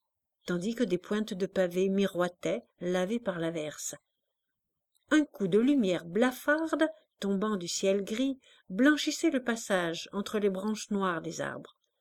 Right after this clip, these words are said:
Elle retroussa à peine sa jupe, elle descendit. L'eau montait à ses chevilles, ses petits souliers manquèrent de rester dans les flaques. Et elle entendait autour d'elle, le long de la descente, un chuchotement clair,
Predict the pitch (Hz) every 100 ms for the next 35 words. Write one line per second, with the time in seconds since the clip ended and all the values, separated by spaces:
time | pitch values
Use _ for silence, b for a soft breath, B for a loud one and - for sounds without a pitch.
0 | _ _ _ _ _ 196 180 190 - 190
1 | - 160 - 247 240 190 175 160 156 196
2 | 220 - _ _ 269 247 226 147 107 -
3 | - - _ _ _ _ - 196 226 190
4 | 196 226 233 254 190 180 185 - 180 165
5 | 160 175 B B - 269 254 294 - 214
6 | - 262 277 311 240 202 262 269 302 285
7 | 208 202 - 214 - 196 196 196 - -
8 | - - _ _ _ _ _ - 208 202
9 | 208 214 220 226 240 208 196 196 185 220
10 | 240 185 180 180 175 208 190 165 156 156
11 | - 220 214 - 170 B B B 208 220
12 | - 254 240 233 226 202 190 175 185 170
13 | 165 -